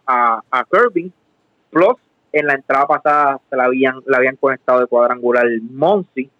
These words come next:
Que maybe, pues, mira, yo no quiero arriesgar en mi lanzador, ya me hice el trabajo, con, con, con bateadores zurdos se le hace un poquito más complicado.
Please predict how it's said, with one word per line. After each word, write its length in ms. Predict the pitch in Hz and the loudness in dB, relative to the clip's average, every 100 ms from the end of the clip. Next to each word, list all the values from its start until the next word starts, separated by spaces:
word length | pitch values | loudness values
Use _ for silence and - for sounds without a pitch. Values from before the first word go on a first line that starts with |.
| _ _ _ _ _ _ | _ _ _ _ _ _
Que 120 | 190 | 0
maybe, 360 | 240 247 247 240 | 2 2 2 0
pues, 160 | 220 185 | 0 2
mira, 280 | 220 254 156 | 2 2 2
yo 120 | 160 | 2
no 100 | 165 | 4
quiero 160 | 175 | 2
arriesgar 360 | 175 180 180 180 | 4 2 2 0
en 100 | 190 | 2
mi 80 | 190 | 2
lanzador, 580 | 190 185 202 190 220 190 | 0 0 2 4 4 2
ya 140 | 151 | 0
me 100 | 156 | 0
hice 100 | 160 175 | 0 -2
el 60 | - | 0
trabajo, 580 | 190 196 202 196 196 180 _ _ _ _ | 0 4 4 4 2 -2 _ _ _ _
con, 320 | 151 139 139 - _ _ | -10 -8 -10 -14 _ _
con, 340 | - 135 135 131 | -8 -6 -6 -4
con 160 | 131 131 | -2 -2
bateadores 460 | 127 127 139 143 - | 0 2 2 2 -2
zurdos 500 | 156 160 165 160 156 - | 0 2 4 4 2 -2
se 100 | 139 | -2
le 60 | 135 | -2
hace 140 | 160 | -4
un 60 | 151 | -8
poquito 500 | 147 151 151 151 - _ _ _ _ | -8 -4 0 0 0 _ _ _ _
más 180 | - 143 | -2 -2
complicado. 960 | - 156 - 185 190 202 185 175 190 | 0 -2 2 0 2 2 4 4 2